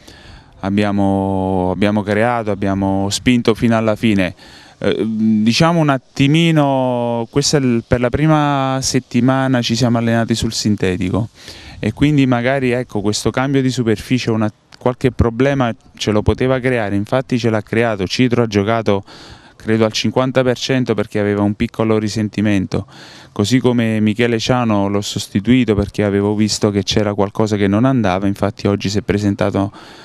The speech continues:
al campo col flessore in mano, insomma ha bisogno di un paio di giorni di riposo, avevo visto che qualcosa non andava. Il sintetico, diciamo, ti crea, eh, queste problematiche, speriamo di superarle perché questi sono giocatori per noi importanti e abbiamo bisogno che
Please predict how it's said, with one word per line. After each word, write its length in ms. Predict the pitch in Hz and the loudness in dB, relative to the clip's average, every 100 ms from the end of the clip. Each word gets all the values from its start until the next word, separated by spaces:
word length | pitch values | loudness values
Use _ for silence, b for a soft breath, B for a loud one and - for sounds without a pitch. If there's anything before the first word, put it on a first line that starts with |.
| B B B | B B B
al 240 | - 92 | -6 -4
campo 400 | - 117 117 110 | -2 -2 0 0
col 160 | 101 101 | 0 0
flessore 480 | - 101 - 113 110 | -2 -2 0 0 2
in 100 | 104 | 2
mano, 400 | 101 98 95 92 | 0 0 0 -2
insomma 720 | 92 - 95 95 92 90 87 | -2 -2 0 0 0 -2 -2
ha 80 | 90 | -2
bisogno 360 | 95 101 101 | 0 2 2
di 60 | 101 | 2
un 100 | 101 | 2
paio 200 | 113 110 | 0 0
di 100 | 110 | 0
giorni 320 | 107 107 104 | 2 2 2
di 180 | 104 104 | 2 2
riposo, 380 | 101 107 101 107 | 2 2 0 2
avevo 140 | 110 | 2
visto 240 | 123 - | 2 0
che 40 | 131 | 0
qualcosa 360 | 127 120 120 | 0 0 0
non 80 | 117 | 0
andava. 420 | 113 104 95 107 B B B B B B - | 0 0 0 -2 B B B B B B -8
Il 140 | - - | -2 0
sintetico, 640 | - 135 123 120 110 107 | 2 2 2 2 0 -2
diciamo, 400 | 104 127 117 104 | 0 0 0 -2
ti 180 | - 104 | -2 -4
crea, 680 | - 127 120 117 110 104 - | 0 0 0 -2 -2 -4 -4
eh, 300 | - 104 - | -2 -2 -2
queste 360 | 110 110 - 110 | -2 0 0 2
problematiche, 720 | 117 113 113 107 98 90 95 | 2 2 0 2 0 -2 -4
speriamo 460 | 92 98 107 123 120 | -2 -2 0 0 0
di 100 | 113 | -2
superarle 640 | 113 104 113 139 120 104 | 0 2 2 0 0 0
perché 640 | 101 - 107 104 101 98 98 | 0 0 0 2 2 0 0
questi 280 | 123 120 117 | 0 0 0
sono 180 | 117 107 | 2 2
giocatori 440 | 107 104 113 113 | 2 2 2 2
per 140 | 107 | 0
noi 160 | 107 113 | 2 2
importanti 680 | 104 104 - 123 131 127 101 | 2 -2 -2 -2 -2 0 0
e 60 | |
abbiamo 240 | 95 101 104 | 2 2 2
bisogno 340 | 98 113 110 | 2 2 0
che 240 | 101 92 | 0 -4